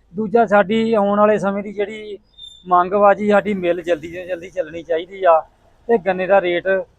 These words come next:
ਤਕਰੀਬਨ ਸਰਕਾਰਾਂ ਨੂੰ ਵੱਧ ਤੋਂ ਵੱਧ ਦੇਵੇ ਵੀ ਸਾਡੀ ਕੋਈ ਨਾ ਕੋਈ ਬਾਂਹ ਫੜੀ ਜਾਵੇ।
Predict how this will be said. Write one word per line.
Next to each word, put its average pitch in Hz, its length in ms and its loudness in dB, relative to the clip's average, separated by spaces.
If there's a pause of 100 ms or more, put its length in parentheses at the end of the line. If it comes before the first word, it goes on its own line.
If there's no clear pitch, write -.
(240)
ਤਕਰੀਬਨ 208 400 -2
ਸਰਕਾਰਾਂ 180 500 2
ਨੂੰ 196 120 -6
ਵੱਧ 160 220 4
ਤੋਂ 202 160 -10
ਵੱਧ 175 240 2
ਦੇਵੇ 165 240 -4
ਵੀ 165 120 -16
ਸਾਡੀ 160 320 -4
ਕੋਈ 151 220 -10
ਨਾ 151 100 -8
ਕੋਈ 156 100 -8
ਬਾਂਹ 139 220 -2
ਫੜੀ 135 220 -20
ਜਾਵੇ। 117 340 -8